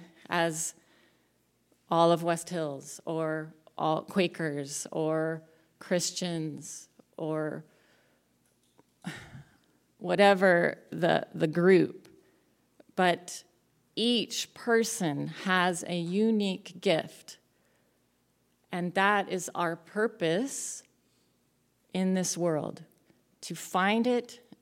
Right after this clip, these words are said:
to live it. Okay, she goes on to say this, and this is what I'll end with. "In that same vein, you have a charism, a purpose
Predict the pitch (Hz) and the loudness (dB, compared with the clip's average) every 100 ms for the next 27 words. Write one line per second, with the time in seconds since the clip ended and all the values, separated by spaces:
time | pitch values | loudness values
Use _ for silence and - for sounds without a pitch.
0 | _ - 175 165 175 147 131 - - - | _ -8 -4 2 4 4 0 -6 -12 -14
1 | - _ _ _ _ _ _ _ _ _ | -20 _ _ _ _ _ _ _ _ _
2 | _ _ _ _ _ _ _ _ _ _ | _ _ _ _ _ _ _ _ _ _
3 | _ _ _ _ - - 175 165 180 185 | _ _ _ _ -12 -4 -2 0 2 2
4 | 190 190 202 208 208 180 170 165 156 151 | 4 4 2 0 0 0 0 -2 -4 -6
5 | 156 170 165 156 156 - 143 135 143 - | -8 -8 -6 -4 -4 -6 -8 -10 -14 -18
6 | _ _ _ _ _ _ _ _ _ _ | _ _ _ _ _ _ _ _ _ _
7 | _ _ _ _ 196 220 233 208 - - | _ _ _ _ 0 4 4 4 0 2
8 | 185 190 196 180 170 156 139 135 147 147 | 4 4 4 4 4 2 2 -2 -8 -12
9 | _ _ _ _ _ _ - 170 208 240 | _ _ _ _ _ _ -6 -2 -2 0
10 | 175 147 151 - 165 147 151 143 165 - | 0 2 -2 -2 0 2 2 -2 -6 -6
11 | 156 - _ - 165 - - 190 - 160 | -10 -14 _ -16 -14 -6 -2 -2 -2 -4
12 | 165 - | -4 -10